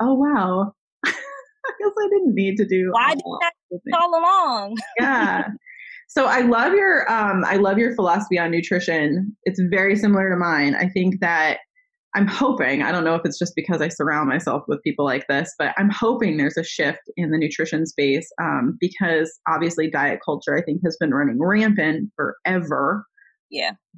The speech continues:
Speaker 1: Way back even, you know, in the eighties growing up and, and whatnot.
Speaker 2: <laughs>
Speaker 1: But, <laughs> you know, I, I feel like there's more of this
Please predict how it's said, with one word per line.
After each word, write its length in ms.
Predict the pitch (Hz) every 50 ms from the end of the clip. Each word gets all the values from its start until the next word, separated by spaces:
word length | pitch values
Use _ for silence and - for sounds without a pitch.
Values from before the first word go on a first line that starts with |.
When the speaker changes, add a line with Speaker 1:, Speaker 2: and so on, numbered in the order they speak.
| - _
Speaker 1:
Way 340 | - 175 185 220 202 185 202
back 320 | 175 190 165 170 202 208
even, 320 | 185 190 190 185 180 - 190
you 80 | 196
know, 160 | 185 175 175 180
in 120 | 180 180
the 100 | 170 - - -
eighties 520 | 202 208 214 208 196 175 185 196 185 180 151 185 180
growing 400 | - 165 180 170 180 185 185 180
up 220 | 175 180 185 170
and, 220 | 175 175 175 151 - - -
and 120 | 170 175
whatnot. 460 | 175 170 151 277 170 170 294 285 - -
Speaker 2:
<laughs> 40 |
Speaker 1:
But, 240 | 180 175 170 160 - - - 262 233 214 226 - - _
<laughs> 440 | _ _ - - - - - - -
you 100 | 285 254
know, 240 | 240 214 214 208 - -
I, 160 | 226 233 - - - 233
I 100 | 226 233
feel 160 | 247 240 254
like 180 | 277 302 247 226
there's 240 | 226 214 208 208
more 340 | 214 202 185 180 180 180 - -
of 80 | 185 180
this 160 | - 175 175